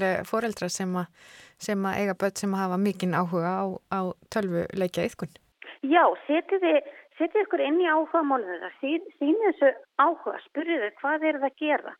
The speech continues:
Speaker 2: Ég man það þegar ég spurði son minn, þegar ég fór svona að hugsa um þetta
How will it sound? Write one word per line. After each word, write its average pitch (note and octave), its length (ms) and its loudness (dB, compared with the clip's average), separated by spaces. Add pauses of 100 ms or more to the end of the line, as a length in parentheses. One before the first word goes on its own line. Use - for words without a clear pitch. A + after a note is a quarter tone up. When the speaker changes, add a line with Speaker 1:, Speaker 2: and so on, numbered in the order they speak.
(160)
Speaker 2:
Ég B3+ 220 2
man C4 160 -2
það C4 240 2
þegar B3+ 140 0
ég B3+ 100 0
spurði B3 380 0
son C4 260 -6
minn, G#3+ 160 -2
þegar A#3 300 0
ég A#3 100 -6
fór A3+ 140 -6
svona A#3 180 2
að - 100 -6 (360)
hugsa B3+ 420 2
um C#4 160 -2
þetta A3 240 4